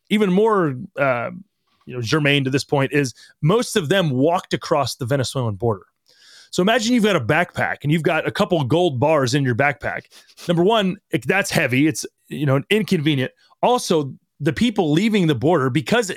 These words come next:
people knew, because all these people knew that these Venezuelans were walking across the border, leaving to try to establish life somewhere else, they were walking targets. And so if you're taking your life savings, you're storing your life savings in gold or silver,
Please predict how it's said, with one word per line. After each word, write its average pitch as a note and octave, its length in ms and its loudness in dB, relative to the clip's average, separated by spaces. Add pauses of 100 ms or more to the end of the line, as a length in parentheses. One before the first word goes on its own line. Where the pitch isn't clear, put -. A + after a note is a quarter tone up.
(140)
people F3 300 2
knew, C#3+ 340 2
because F#3+ 200 -2
all A3 120 4
these G#3 100 2
people D#3+ 180 0
knew D#3 240 2
that C3+ 220 -2
these C3+ 100 0
Venezuelans D#3+ 480 2
were B2 60 0
walking D3+ 320 0
across D3 240 0
the D3 80 -2
border, B2+ 340 2 (260)
leaving E3 540 2
to D3 80 2
try F3 220 0
to D#3+ 80 2
establish C#3+ 460 0
life D3 180 2
somewhere C#3 240 0
else, B2 160 0
they F3 100 2
were C#3+ 200 2
walking C3+ 520 0
targets. - 480 -4 (540)
And D#3 120 0
so D#3+ 140 2
if C#3+ 220 0
you're A3 160 4
taking G#3+ 320 0
your D#3+ 140 4
life E3 260 2
savings, B2+ 420 0
you're C#3+ 80 -2
storing F#3+ 300 2
your D#3+ 80 4
life D#3+ 200 2
savings D#3 300 2
in B2+ 140 0
gold D3+ 200 4
or C#3+ 80 4
silver, B2+ 440 0